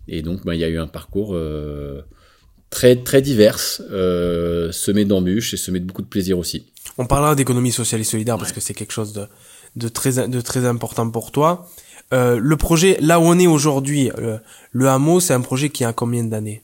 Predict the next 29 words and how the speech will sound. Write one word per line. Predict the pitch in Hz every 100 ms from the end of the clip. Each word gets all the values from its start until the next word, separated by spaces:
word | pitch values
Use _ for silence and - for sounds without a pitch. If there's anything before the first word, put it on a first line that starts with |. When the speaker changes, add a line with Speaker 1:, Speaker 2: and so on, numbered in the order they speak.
| _
Speaker 1:
C'est | - -
un | 101 98
projet | - 131 113 127 131
qui | - 98
va | 101
fêter | - 110 - 123
ses | 120 92
deux | 87 135 120
ans, | 117 117 147 - _ 104
euh, | 92 90 87
dans, | 85 90 101 104
euh, | 87 85 82 80 78 76 76 82
un | 117
mois | 113
et | 87
demi. | 71 - _ _ -
Speaker 2:
C'est | -
parti | 127 131 - 151
d'une | 135 139
idée, | 135 147 165 185 185
euh, | 139 123 123 123
d'un | 143 139
rêve, | 131 147 156 165
euh, | 139 127 127
d'un | 135
coup | 147 170
de | 175
tête ? | 190 202 -
Speaker 1:
Ouais, | 110 104 101